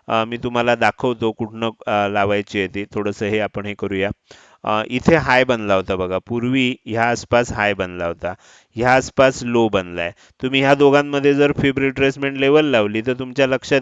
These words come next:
येईल पंधराशे बेचाळीसच्या आसपास इथे फिफ्टी पर्सेंटची लेवल येते. त-, इथे आपण फिफ्टी पर्सेंटला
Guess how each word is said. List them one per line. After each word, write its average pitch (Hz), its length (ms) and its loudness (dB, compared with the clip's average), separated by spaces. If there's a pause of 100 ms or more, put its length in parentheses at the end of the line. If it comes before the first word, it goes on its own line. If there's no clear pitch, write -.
येईल 131 180 0 (380)
पंधराशे 127 480 4
बेचाळीसच्या 139 680 4
आसपास 131 360 0
इथे 127 380 0 (300)
फिफ्टी 135 260 0
पर्सेंटची 123 640 0
लेवल 98 280 2
येते. 85 260 -12 (560)
त-, - 40 -10 (120)
इथे 131 260 2
आपण 147 300 4
फिफ्टी 147 240 -2
पर्सेंटला 143 500 0